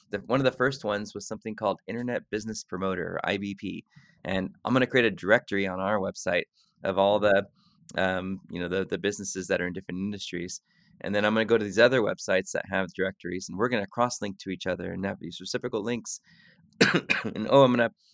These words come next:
I'm gonna pay two hundred dollars a month and be part of a three-way link network, and we're all gonna link to them, who's gonna link to him, who's gonna link to him, and we're all gonna just create all these links to see what we can do." And the problem with that is that, that it doesn't satisfy the,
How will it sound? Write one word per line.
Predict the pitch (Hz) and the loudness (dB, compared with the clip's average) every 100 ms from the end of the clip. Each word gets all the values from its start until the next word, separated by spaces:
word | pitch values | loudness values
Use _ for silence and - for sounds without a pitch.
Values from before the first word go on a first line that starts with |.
| _ _ | _ _
I'm | 120 | 4
gonna | 123 | 4
pay | - 120 | 4 0
two | - 135 | 2 2
hundred | 131 131 | 4 6
dollars | 123 120 101 | 6 6 2
a | |
month | 113 117 | -2 -2
and | 92 | -4
be | 95 | -6
part | 95 110 107 | 0 2 2
of | |
a | 98 | -4
three-way | - 113 117 113 | -6 -4 2 4
link | 101 117 - | 4 0 -2
network, | 104 82 95 90 | -4 -2 -4 -4
and | 90 | -8
we're | 92 | 0
all | 101 | 2
gonna | 113 110 107 _ _ _ | 4 2 0 _ _ _
link | - 110 110 | -2 -2 -2
to | 104 | 0
them, | 110 110 | 0 0
who's | 107 | -2
gonna | 101 | -2
link | 104 107 | -2 -4
to | - | -4
him, | 107 110 | -4 -4
who's | 101 | -6
gonna | - 98 | -10 -8
link | 107 107 | -8 -6
to | 104 | 0
him, | 113 113 _ _ _ - | 0 0 _ _ _ -6
and | |
we're | 95 104 | 2 4
all | |
gonna | 107 107 98 - | 4 0 -4 -6
just | 107 - | -10 -4
create | 120 120 | 0 2
all | 113 | 2
these | 104 95 | 2 -2
links | 113 107 | -4 -4
to | - | -10
see | - | -8
what | 101 | -6
we | 92 | -6
can | 101 104 | -6 -4
do." | 117 101 - _ _ _ _ | -2 -2 -4 _ _ _ _
And | - 98 95 - _ _ _ _ _ _ - | -2 0 -2 -10 _ _ _ _ _ _ -4
the | 120 | 0
problem | 113 110 117 104 | 6 6 6 0
with | 98 | 0
that | 95 95 | 0 0
is | 95 | 0
that, | 95 98 - _ _ _ | 0 0 -2 _ _ _
that | 95 | -2
it | 80 98 | -2 2
doesn't | 107 117 | 0 0
satisfy | 107 101 113 - 98 90 | 0 2 2 0 0 0
the, | 95 | -2